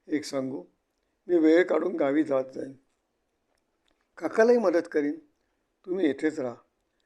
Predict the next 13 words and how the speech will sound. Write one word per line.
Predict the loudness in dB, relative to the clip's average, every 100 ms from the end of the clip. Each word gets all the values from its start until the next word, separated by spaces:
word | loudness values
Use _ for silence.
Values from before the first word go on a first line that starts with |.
| _ -4
काकांची | -2 2 2 2 0
आणि | 0
जमिनीची | -2 0 -2 -2 -2
काळजी | 0 2 0
घेण्याची | 0 0 -2 -6 -10 -10 _ _ _ _ -4
जबाबदारी | 0 4 4 2 -4 -2 -2 0
यापुढे | -2 -4 -6 -6 -4 -4
माझी, | -6 -10 -6 -4 -6 -14 _ _ _ _ _ _ -6
तुम्ही | -4 -2 -4
काळजी | -2 -4 -4 -4
करू | -2 -2 -2
नका." | -6 -8 -16 _ _ _ _ _ _ _ _ _ _ _
प्रज्ञा | -2 -2 0 -2